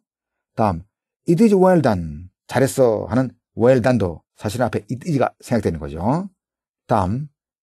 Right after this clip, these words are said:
if only he were here, how happy I would be. If only he were here. 그가 만약 여기에 있기만 하다면은 "How happy I would be." "난 얼마나 좋을까?" 이런 구문에서 뒤에 "How happy I would be"가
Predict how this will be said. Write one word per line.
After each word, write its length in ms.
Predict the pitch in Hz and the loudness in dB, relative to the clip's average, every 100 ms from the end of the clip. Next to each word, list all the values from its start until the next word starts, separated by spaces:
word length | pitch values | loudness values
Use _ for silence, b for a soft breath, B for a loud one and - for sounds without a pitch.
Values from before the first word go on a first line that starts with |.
| _ | _
if 240 | 180 185 - | 0 0 0
only 460 | 170 180 180 185 180 _ | 4 6 6 4 -4 _
he 160 | - 151 | 2 4
were 180 | 143 | 4
here, 420 | 113 139 107 90 78 - - | 2 0 0 -2 -6 -8 0
how 160 | 139 | 2
happy 300 | 123 123 131 - | 2 -2 -6 -6
I 100 | 104 | -2
would 180 | 107 90 | -2 0
be. 460 | 101 78 71 85 _ _ _ _ _ _ _ _ - | -2 -4 -12 -20 _ _ _ _ _ _ _ _ 0
If 240 | 196 196 - | 2 2 2
only 420 | 156 151 147 - _ | 2 4 0 -6 _
he 240 | - 143 | -6 0
were 200 | 117 113 | 2 2
here. 460 | 98 113 85 73 85 _ _ _ _ _ | 2 -2 -2 -10 -18 _ _ _ _ _
그가 140 | 123 180 | 0 2
만약 260 | 147 147 | 4 4
여기에 200 | 156 131 | 4 4
있기만 280 | 143 - 135 | 0 -2 -4
하다면은 540 | 107 110 95 78 80 92 _ _ - 123 | -2 -2 -4 -6 -12 -20 _ _ -6 2
"How 180 | 135 | 2
happy 320 | 113 127 123 113 | 2 -4 -4 -4
I 80 | 107 | -2
would 200 | 110 92 | -2 -4
be." 280 | 80 78 98 _ _ _ - | -8 -10 -20 _ _ _ -4
"난 160 | 107 | -4
얼마나 320 | - 95 120 180 | -4 -4 -2 0
좋을까?" 460 | 156 110 95 82 - | 0 0 -6 -8 -4
이런 160 | 143 | 0
구문에서 580 | 117 107 - 92 147 196 _ _ _ _ | 0 -2 -4 -4 -4 -6 _ _ _ _
뒤에 400 | - 156 165 92 - _ - - | 2 6 6 4 -6 _ -18 -2
"How 240 | 160 165 | 4 4
happy 380 | 139 147 143 135 _ | 2 -2 -2 -6 _
I 120 | - 117 | -8 -2
would 220 | 139 110 | -2 0
be"가 320 | 110 85 73 | -2 -2 -8